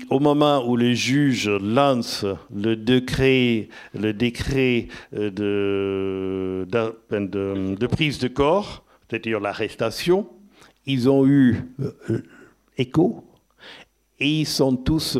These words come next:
partis, euh, dans la montagne noire, dans les communautés protestantes, où ils sont, euh, et où ils se tiennent à l'abri. Ils attendent de voir qu'est-ce qui se passe à Toulouse. Est-ce qu'ils peuvent être jugés convenablement ?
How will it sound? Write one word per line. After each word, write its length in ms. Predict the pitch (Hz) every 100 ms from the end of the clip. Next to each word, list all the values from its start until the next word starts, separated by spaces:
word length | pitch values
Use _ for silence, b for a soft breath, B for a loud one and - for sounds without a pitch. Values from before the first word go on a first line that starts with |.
| -
partis, 600 | 139 131 - 151 175 208 B B B
euh, 160 | 120 120
dans 200 | 120 131
la 120 | 131
montagne 540 | 123 131 131 131 127 117
noire, 480 | 113 123 143 151
dans 160 | 131 127
les 80 | 127
communautés 540 | 127 127 123 123 123
protestantes, 760 | 123 117 113 104 - 131 165 -
où 120 | 113
ils 140 | 117 110
sont, 480 | - 143 151 147 -
euh, 60 |
et 220 | 117 113 113
où 160 | 113
ils 120 | 113
se 140 | 110 113
tiennent 500 | - 139 143 151 139
à 260 | 123 117 123
l'abri. 520 | 131 123 120 - - _ B B B B
Ils 240 | 147 156 202
attendent 760 | 233 233 214 202 196 190 208 226 _ _ _ _
de 80 | 139
voir 440 | 123 170 190 196 -
qu'est-ce 220 | 165 165
qui 140 | 156
se 120 | 147
passe 320 | 147 180 180 147
à 80 |
Toulouse. 520 | 139 156 156 120 - 92 _ _ _ _ _ _ _ _ _ _ _ _ _ _ -
Est-ce 200 | 175 -
qu'ils 200 | 185 -
peuvent 240 | 185 151
être 240 | 143 139
jugés 580 | 120 117 120 110 117 113
convenablement ? 840 | 117 113 104 104 107 101 98 98